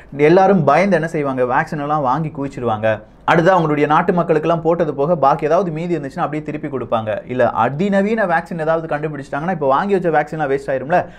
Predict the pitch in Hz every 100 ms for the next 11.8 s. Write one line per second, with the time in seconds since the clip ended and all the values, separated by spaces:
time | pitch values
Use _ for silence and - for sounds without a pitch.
0 | - 160 190 160 147 143 139 139 147 131
1 | 120 151 196 120 120 135 131 120 113 107
2 | 110 151 - 120 113 113 - 165 120 -
3 | 110 127 226 - - - 233 160 180 214
4 | 139 143 131 120 110 107 110 110 117 110
5 | - - 123 175 196 285 240 240 175 185
6 | 196 185 131 123 - - - - 156 196
7 | 196 226 262 226 175 151 165 180 208 233
8 | 180 165 226 226 170 147 131 117 113 104
9 | 101 - 139 165 226 202 175 170 190 147
10 | 131 139 117 - 117 123 151 147 156 147
11 | 117 113 160 131 104 131 156